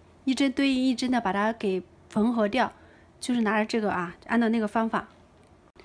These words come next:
这边都缝合好了，缝到最后了，缝到最后之后，然后我们拿剪刀把这个剪掉，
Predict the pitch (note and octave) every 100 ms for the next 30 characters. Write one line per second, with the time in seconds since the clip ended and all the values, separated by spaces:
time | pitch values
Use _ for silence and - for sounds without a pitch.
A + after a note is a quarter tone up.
0 | - - - - - C#4 D4+ D4+ D#4 B3+
1 | C4 C#4+ C#4 D4+ D4 D#4 A#3 B3 B3+ C4+
2 | C4 C#4 A3 F3 - B3 B3+ C4+ C4 B3+
3 | - B3+ G3+ G#3+ B3+ A3+ A#3+ A#3 G#3 A#3+
4 | A#3 G#3 A#3 A#3+ G#3 G#3 A#3 G#3 G3+ -
5 | G#3 G#3 A#3+ A3+